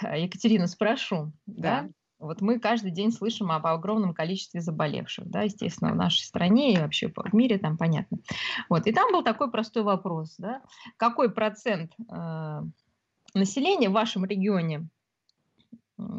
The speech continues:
Speaker 1: как бы имеет коронавирус? Вот вы можете мне сказать, вот в нашем московском ре-, в Москве сколько?
Speaker 2: В
Speaker 1: Без
Speaker 2: Москве,
Speaker 1: квалификатора
Speaker 2: ну,
Speaker 1: просто.
Speaker 2: я как человек, который работает с новостями, могу сказать это более или менее точно. Это в Москве около,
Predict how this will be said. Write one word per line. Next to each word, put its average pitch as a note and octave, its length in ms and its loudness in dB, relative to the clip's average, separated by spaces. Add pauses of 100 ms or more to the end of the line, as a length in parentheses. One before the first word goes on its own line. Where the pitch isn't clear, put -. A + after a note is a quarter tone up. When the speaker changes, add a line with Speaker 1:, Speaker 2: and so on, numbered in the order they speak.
Speaker 1:
как E3+ 180 -2
бы G#3 100 2
имеет D4 260 0
коронавирус? F3+ 880 0
Вот F3 180 -6
вы F#3 80 0
можете B3 340 2
мне F3+ 100 2
сказать, D3+ 320 0
вот D#3+ 240 -8
в - 220 -2
нашем G3 320 2
московском F3+ 540 0
ре-, E3 180 -4
в G3 40 0
Москве F#3+ 560 2 (100)
сколько? - 580 -4 (540)
Speaker 2:
В F3 280 -8
Speaker 1:
Без A#3 140 2
Speaker 2:
Москве, G#3+ 600 0
Speaker 1:
квалификатора A3 120 0
Speaker 2:
ну, G3+ 160 -6
Speaker 1:
просто. - 220 -8
Speaker 2:
я G#3+ 240 2
как A#3 160 -2
человек, A#3 240 -2
который G3+ 220 0
работает G#3 360 -2
с - 40 -20
новостями, G#3+ 440 -6
могу F#3 280 -8
сказать G#3 380 -4
это G3 140 -4
более G#3 380 2
или G3+ 80 0
менее G#3 380 -2
точно. D3 920 -2
Это G3 400 2
в D#3+ 180 -4
Москве E3 420 0
около, F3+ 300 0